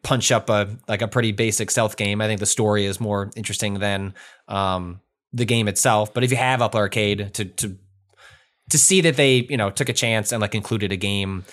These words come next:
from somebody who doesn't have a hit, you know, isn't necessarily gonna sell any Apple Arcade subscriptions. But I think in the same way that I'm encouraged by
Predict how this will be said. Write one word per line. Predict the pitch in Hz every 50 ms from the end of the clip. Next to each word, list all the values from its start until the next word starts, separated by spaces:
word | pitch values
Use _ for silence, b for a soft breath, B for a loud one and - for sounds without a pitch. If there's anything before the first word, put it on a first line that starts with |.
| B B B
from | - 208
somebody | - - 110 202 196 196
who | -
doesn't | - - 202 185 170
have | 160 139
a |
hit, | 127 123 - 139 131 131 131 - -
you | 127 120
know, | 110 104 101 104 104
isn't | 127 123 135 131 135
necessarily | 127 120 - 127 113 - 127 120 117 117
gonna | 113 107 104 101 98 B B B B B
sell | B - - - 127 123 127
any | 123 120 113
Apple | 113 117 113 - 117
Arcade | 110 104 - 110 107
subscriptions. | - 104 - - 151 139 - 160 156 151 139
But | 127 120
I | 113 110
think | - 117 113
in | 113
the | 107
same | - - 120 113 110
way | 110 107
that | 107 104
I'm | 101 98
encouraged | 95 - - 110 104 101 92 92
by | 104 101 101 98 92 92